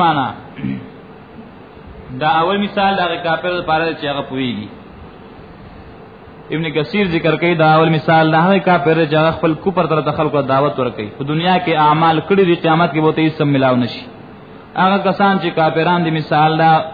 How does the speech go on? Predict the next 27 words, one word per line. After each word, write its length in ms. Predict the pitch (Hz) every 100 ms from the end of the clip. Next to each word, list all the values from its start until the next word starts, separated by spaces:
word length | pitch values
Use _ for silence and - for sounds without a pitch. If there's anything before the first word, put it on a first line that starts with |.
| - - -
اعمالهم، 640 | 156 165 190 196 180 185
مثال 380 | 175 165 196 190
د 40 | 180
عملونو 380 | 160 156 175
د 80 | 156
هغې 240 | 156 160 160 160
داسې 220 | 156 151
دی. 80 | 120 117 - - - - -
کسرابین، 560 | 160 156 160 170 175 160
په 80 |
شان 380 | 160 160 160 160
دا 120 | 160
شګوګل 500 | 160 165 156 156 175 175
باندې 200 | 165 160
دی. 120 | 165 156
شګوګل 340 | 160 156 165 175
پیژنئ؟ 340 | 208 202 190 185 - - - - - - - - - - - - - - -
هغه 200 | 151 160 160
پړقېدونکې 540 | 151 160 160 175 160 -
شګه 180 | 175 151
چې 60 | 127
کموي. 260 | 139 127 107 - - - - - - - - - -
کله 160 | 202
چې 100 | 185 156
سړی 160 | 175 190
په 60 | 175
دې 100 | 165